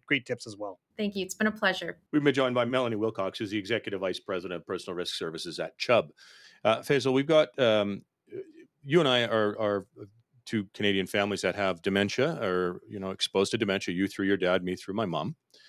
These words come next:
Speaker 3: Um, my journey's a little, been a little bit longer than yours. Um, uh, but there's some challenges to that. And one of the experiences you had recently with your family is a trip.
Speaker 1: Yeah. So f-, my father's been diagnosed with Alzheimer's fairly recently,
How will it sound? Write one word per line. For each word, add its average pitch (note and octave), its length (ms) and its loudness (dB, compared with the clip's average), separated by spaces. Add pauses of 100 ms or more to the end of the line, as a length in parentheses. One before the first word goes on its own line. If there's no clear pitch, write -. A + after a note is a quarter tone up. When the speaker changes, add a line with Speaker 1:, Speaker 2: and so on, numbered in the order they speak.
(280)
Speaker 3:
Um, F2 460 2
my F#2+ 140 2
journey's G2 300 0
a F#2+ 60 2
little, F#2+ 160 2 (180)
been G2+ 120 2
a F#2 40 2
little F#2+ 160 2
bit G2 120 0
longer F#2+ 280 2
than F#2 140 0
yours. G#2 520 0
Um, F2 460 0 (360)
uh, F#2+ 220 -10 (220)
but C3+ 140 2
there's C3+ 160 0
some C#3 80 -4
challenges B2 500 0
to G2 120 0
that. E2+ 220 2
And G#2 120 0
one G3 120 4
of G3+ 60 0
the E3+ 80 4
experiences B2+ 500 -4
you A2 120 2
had G2 160 2
recently F2+ 500 -2 (460)
with - 140 -8
your G#2 80 -4
family F2+ 400 0
is G#2+ 160 -2
a A#2 60 -6
trip. - 300 0 (240)
Speaker 1:
Yeah. C#3+ 400 2
So C3 400 0 (540)
f-, - 220 -20
my C#3+ 120 0
father's G#3+ 340 0
been D3+ 180 -2
diagnosed B2+ 760 0
with B2 320 -8
Alzheimer's A#2 600 0
fairly F#3 420 0
recently, A2+ 920 -6